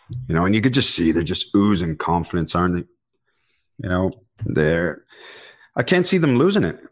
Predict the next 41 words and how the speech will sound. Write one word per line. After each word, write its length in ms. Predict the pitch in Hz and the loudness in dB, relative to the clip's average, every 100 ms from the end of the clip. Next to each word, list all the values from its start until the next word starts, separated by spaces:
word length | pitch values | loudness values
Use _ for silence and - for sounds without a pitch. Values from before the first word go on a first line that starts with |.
| _ _ - | _ _ -6
I 60 | 117 | -2
really 360 | 110 123 147 | 0 2 2
can't. 320 | 127 135 156 - | 0 0 0 -2
I 60 | |
think 200 | - 113 | -2 0
they've 180 | 110 - | 0 0
got 200 | 117 107 | 0 0
way 220 | 107 120 | 0 2
too 160 | 139 - | 2 2
much 200 | 107 98 | 0 0
confidence. 340 | 104 98 98 | -2 0 0
And 160 | 113 156 | 2 2
we, 120 | 202 | 2
I 120 | 185 | 2
keep 200 | 180 170 | 0 0
going 200 | 131 120 | 0 0
back 240 | 101 104 110 | 2 0 -2
to 160 | 104 | 0
it, 80 | 98 - | 0 -2
you 140 | 104 98 | -4 0
know, 220 | 104 110 | 2 2
and 120 | 98 | 2
I, 40 | 98 - _ _ _ | -2 -8 _ _ _
I'm 260 | 92 104 107 | -4 0 2
not 180 | 117 131 | 2 2
an 100 | 120 | 2
Arsenal 360 | 113 - 107 | 0 0 -2
fan, 480 | 90 90 87 90 101 _ _ _ _ _ _ - | -2 0 0 -2 -6 _ _ _ _ _ _ -2
but 240 | 101 95 - _ | 0 0 -8 _
I 60 | 95 | -2
love 400 | 101 107 117 110 | 2 2 2 2
the 60 | 104 | 0
whole 160 | 113 101 | 0 -2
story 440 | - 107 107 101 | -2 0 2 2
that 200 | 90 85 | 0 -2
they, 300 | 98 90 90 - | 2 2 0 -4
that 160 | 92 82 | -2 0
they've 160 | 92 | -2
got 240 | - 98 87 | 0 0 0
right 160 | 90 | -2
now, 260 | 73 85 80 | -2 -4 -4